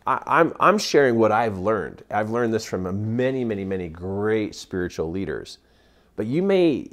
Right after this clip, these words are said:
you may have not heard this before. And if you've not heard this before of writing down your questions and kneeling when you pray,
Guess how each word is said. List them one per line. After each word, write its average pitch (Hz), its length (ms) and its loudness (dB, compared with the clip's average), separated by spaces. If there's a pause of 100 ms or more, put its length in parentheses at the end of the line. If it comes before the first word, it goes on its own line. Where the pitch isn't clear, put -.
(100)
you 120 100 -2
may 139 160 2
have 143 80 0
not 117 280 -2
heard 185 260 -2
this 95 160 -6
before. 82 380 -6
And 87 60 -8
if 101 120 -6
you've 190 160 -4
not 160 220 2
heard 208 260 0
this 131 120 -8
before 98 400 0
of 82 140 -4 (480)
writing 135 480 -4
down 139 300 -2
your 98 80 -2
questions 101 580 -2
and 85 400 -4
kneeling 139 380 0
when 139 160 2
you 117 80 -4
pray, 131 580 0